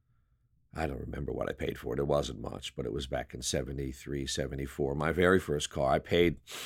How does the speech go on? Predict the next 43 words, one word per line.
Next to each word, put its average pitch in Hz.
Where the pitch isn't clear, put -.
let's 110
say, 117
five 87
hundred 67
bucks -
for -
it. -
I -
don't -
know. -
And, 90
um, 87
I 101
think, 113
I 117
know 117
I'd 82
definitely 98
paid, 80
and 90
I 90
paid 107
it 90
in 85
installments. 82
I 69
paid 73
it, -
like, 67
monthly 73
to -
help, -
to -
pay 67
it 64
off. 64
My 62
uncle 65
was 71
helping 62
me 58
out. 55
So 151